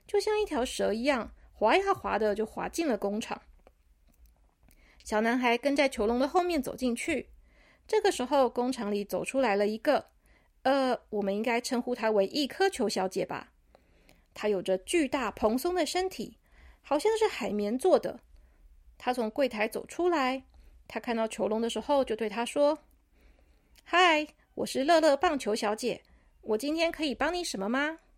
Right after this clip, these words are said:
囚笼就抱怨说：“哦，你看，我美丽的身体，这里被一个粗鲁的小孩把我用坏了，你可以帮我修理一下吗？”巨大的乐乐棒球小姐就说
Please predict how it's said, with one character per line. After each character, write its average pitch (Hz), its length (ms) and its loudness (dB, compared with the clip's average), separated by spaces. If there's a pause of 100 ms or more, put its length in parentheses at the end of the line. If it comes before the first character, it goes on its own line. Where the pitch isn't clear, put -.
(1080)
囚 320 140 0
笼 403 200 2
就 403 120 2
抱 320 240 2
怨 277 180 0
说 233 360 -4 (1160)
：“哦， 285 380 6 (120)
你 220 120 -2
看， 262 420 0 (240)
我 262 140 2
美 285 180 2
丽 285 160 0
的 240 100 4
身 330 240 0
体， 233 320 -6 (240)
这 392 160 2
里 262 300 0 (400)
被 233 160 4
一 226 40 -4
个 240 140 4
粗 370 240 0
鲁 269 100 4
的 190 80 2
小 190 180 -2
孩 196 220 0
把 233 140 2
我 180 100 4
用 247 180 6
坏 262 300 2
了， - 220 -6 (300)
你 220 100 -10
可 262 120 -2
以 226 60 0
帮 247 220 0
我 226 100 4
修 320 260 2
理 262 160 -2
一 214 40 -6
下 277 200 2
吗？” 247 380 -2 (1700)
巨 247 160 -4
大 220 140 2
的 208 120 4
乐 247 140 2
乐 240 140 4
棒 254 200 0
球 208 160 0
小 233 220 -2
姐 - 140 -2
就 254 180 0
说 311 320 0